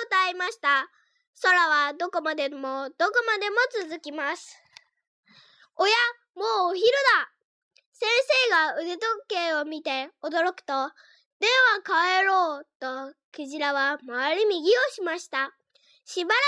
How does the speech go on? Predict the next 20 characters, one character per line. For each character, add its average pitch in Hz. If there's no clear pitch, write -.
く 453
行 392
く 359
と 294
学 262
校 339
の 330
屋 339
根 494
が 427
見 349
え 302
て 302
き 285
ま 294
し -
た。 240
ク 320
ジ 294
ラ 370